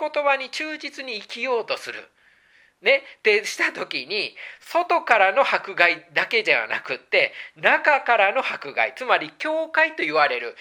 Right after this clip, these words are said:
えー、えー、その、お、組織というか、その教会からの迫-、迫害を受けて、殉教の死を遂げたからですよね。それは異端だ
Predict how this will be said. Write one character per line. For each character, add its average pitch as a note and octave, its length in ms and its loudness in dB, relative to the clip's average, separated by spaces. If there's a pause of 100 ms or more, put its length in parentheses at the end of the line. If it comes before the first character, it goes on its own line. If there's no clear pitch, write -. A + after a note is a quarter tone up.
(220)
え F3 60 0
ー、 F3+ 40 4 (880)
え C3 60 -6
ー、 - 40 -16
そ E3 100 -2
の、 C#3 220 -2 (180)
お、 D#3 160 -2
組 C3+ 180 2
織 - 300 -6
と B2+ 120 -4
い B2+ 80 -4
う B2 40 -12
か、 C3 140 0
そ D#3 100 -8
の C3 120 -8
教 D#4 360 -2
会 C#4+ 280 2
か D#4 120 4
ら D4 140 4
の F3+ 80 -4
迫-、 - 240 -2 (180)
迫 - 320 -6
害 C#3 240 0
を C3+ 60 -6
受 D#3 240 -4
け E3 40 -18
て、 C#4+ 320 2 (220)
殉 E3+ 280 -8
教 D#3 220 0
の C#3 120 -8
死 F#3 260 -6 (120)
を D3+ 280 0
遂 B3+ 140 -6
げ D#4 100 0
た D#4 160 0
か C#4+ 120 2
ら A2 120 -2
で - 80 -20
す - 140 -20
よ G3+ 100 -16
ね。 E4+ 260 -8 (2000)
そ F#3+ 160 2
れ E3 60 4
は C3+ 100 2
異 - 60 -10
端 D3+ 340 -4
だ A#2 160 2